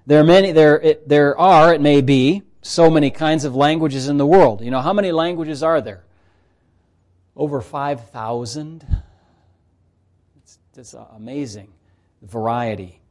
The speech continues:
I don't even know the, the real number. And the sad thing is, how many languages have a, the full Bible? Not too many. Not too many. Um, but you think about the number of different musical instruments there are. Hundreds, perhaps, maybe thousands, I don't know.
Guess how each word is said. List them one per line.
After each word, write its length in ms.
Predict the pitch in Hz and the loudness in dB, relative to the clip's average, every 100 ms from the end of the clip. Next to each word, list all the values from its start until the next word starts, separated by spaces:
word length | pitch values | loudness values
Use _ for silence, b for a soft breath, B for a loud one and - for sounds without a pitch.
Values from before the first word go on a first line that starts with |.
| - | -8
I 100 | 139 | -2
don't 140 | 156 | 0
even 180 | 143 127 | 0 0
know 160 | 135 127 | 0 0
the, 220 | 120 113 | -2 -4
the 120 | 117 | -8
real 180 | 113 117 | -4 -4
number. 460 | 117 120 101 85 _ _ | -4 -6 -8 -14 _ _
And 300 | 117 110 107 | -12 -10 -10
the 60 | |
sad 340 | - 147 151 131 | -6 -2 -2 -2
thing 160 | 120 | -10
is, 200 | 110 117 - | -8 -10 -6
how 120 | 131 | -6
many 160 | 127 | -4
languages 540 | 117 127 127 117 113 - | -4 -6 -6 -8 -10 -8
have 300 | 123 127 113 | -4 -4 -6
a, 200 | 107 98 _ | -10 -12 _
the 120 | 120 104 | -20 -12
full 240 | 143 131 | -6 -4
Bible? 520 | 120 123 143 180 - _ _ _ _ _ _ - | -2 -2 -2 -6 -8 _ _ _ _ _ _ -20
Not 200 | 117 - | -20 -14
too 120 | 131 | -6
many. 360 | 147 127 90 _ _ _ _ _ _ | -4 -6 -10 _ _ _ _ _ _
Not 240 | 117 107 | -20 _
too 120 | 123 | -18
many. 320 | 117 107 95 _ _ _ _ _ _ _ _ _ _ | -16 -16 -18 _ _ _ _ _ _ _ _ _ _
Um, 420 | 127 113 113 107 117 | -8 -6 -6 -8 -2
but 320 | 139 131 - | 0 0 -2
you 60 | 120 | -6
think 180 | 170 160 | -4 0
about 200 | 143 131 | 0 0
the 40 | |
number 180 | 147 147 | -2 -4
of 140 | 117 | -6
different 300 | 123 - 147 | -8 -8 -4
musical 380 | 147 143 - 151 | -4 -4 -6 -4
instruments 500 | 180 - 135 110 - | -4 -6 -10 -10 -10
there 160 | 117 101 | -10 -10
are. 260 | 95 85 _ _ _ | -12 -16 _ _ _
Hundreds, 500 | _ 139 151 127 98 | _ -8 -6 -8 -10
perhaps, 640 | - 107 104 95 87 - - | -18 -20 -18 -20 -20 -20 -20
maybe 440 | 110 110 110 101 | -18 -14 -14 -16
thousands, 560 | 90 110 131 - 95 101 | -14 -10 -8 -10 -14 -10
I 120 | 107 | -6
don't 140 | 123 | -4
know. 300 | 120 107 87 | -4 -6 -10